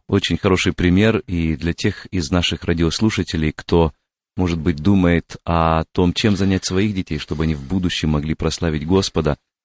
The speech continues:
а, и также для тех, кто уже сам для себя решил, что он хочет прославить Бога, один из способов — это быть целеустремленным в том деле, которое он вам на сердце положил Господь.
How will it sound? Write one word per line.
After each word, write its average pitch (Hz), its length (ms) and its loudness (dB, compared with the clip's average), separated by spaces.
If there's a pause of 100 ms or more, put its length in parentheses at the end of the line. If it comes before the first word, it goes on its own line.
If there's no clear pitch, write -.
(340)
а, 82 340 2 (260)
и 104 100 -2
также 143 320 0
для 104 160 2
тех, 120 240 0
кто - 340 0
уже 95 220 0
сам 80 500 0 (100)
для 82 300 -2
себя 90 320 0
решил, 87 320 -2
что - 200 -2
он 78 80 0
хочет 127 400 -2
прославить 78 520 -2
Бога, 85 420 0 (260)
один 101 320 2
из 95 100 0
способов — 82 640 -4
это - 140 -6
быть 76 240 -4
целеустремленным 85 920 0
в - 80 -20
том 73 220 -2
деле, 85 240 0
которое 73 360 -4
он 69 120 -4
вам 80 220 0
на 73 80 -2
сердце - 380 -6
положил 73 360 -4
Господь. 71 560 -6